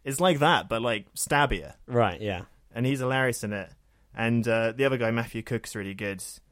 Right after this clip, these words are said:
Speaker 1: And there's a definite, like, Freudian reading of the movie where they're all just, like, the same character at
Speaker 2: Oh, it's
Speaker 1: different
Speaker 2: like the id, the
Speaker 1: Yeah,
Speaker 2: id and
Speaker 1: yeah.
Speaker 2: super everything, yeah.
Speaker 1: And, uh,
Speaker 2: That's
Speaker 1: yeah.
Speaker 2: also quite a classic crime gang dynamic anyway.
Speaker 1: Yeah, yeah.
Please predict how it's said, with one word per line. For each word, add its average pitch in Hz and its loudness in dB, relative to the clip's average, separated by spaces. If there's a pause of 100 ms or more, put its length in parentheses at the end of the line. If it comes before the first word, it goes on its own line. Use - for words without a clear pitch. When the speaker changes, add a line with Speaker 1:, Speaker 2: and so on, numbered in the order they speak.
Speaker 1:
And 123 -4
there's 127 0
a 143 -4
definite, 175 -2
like, 131 -2
Freudian 120 2
reading 117 0
of 98 -6
the 101 -8
movie 104 -4
where 101 -8
they're 107 -4
all 113 -2
just, 104 -8
like, 95 -6
the 107 -8
same 110 -4
character 110 -8
at 110 -4
Speaker 2:
Oh, 98 -6
it's - -16
Speaker 1:
different 107 -2
Speaker 2:
like 98 -4
the 98 -6
id, 98 -4
the 110 -6
Speaker 1:
Yeah, 127 6
Speaker 2:
id 117 6
and 120 6
Speaker 1:
yeah. 113 6
Speaker 2:
super 92 -6
everything, 87 -12
yeah. 90 -12
Speaker 1:
And, 117 0
uh, 107 0 (840)
Speaker 2:
That's 139 0
Speaker 1:
yeah. 175 6
Speaker 2:
also 156 4
quite 123 4
a 110 2
classic 110 -4
crime 104 0
gang 101 -4
dynamic 95 -6
anyway. 87 -8 (300)
Speaker 1:
Yeah, 135 2
yeah. 110 2